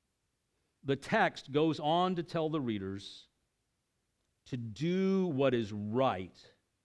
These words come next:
regardless of what anyone else does, including the behavior of governing authorities.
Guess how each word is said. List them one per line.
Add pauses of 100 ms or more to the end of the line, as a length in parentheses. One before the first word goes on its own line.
(680)
regardless (480)
of
what
anyone
else
does, (340)
including (1300)
the
behavior
of
governing
authorities.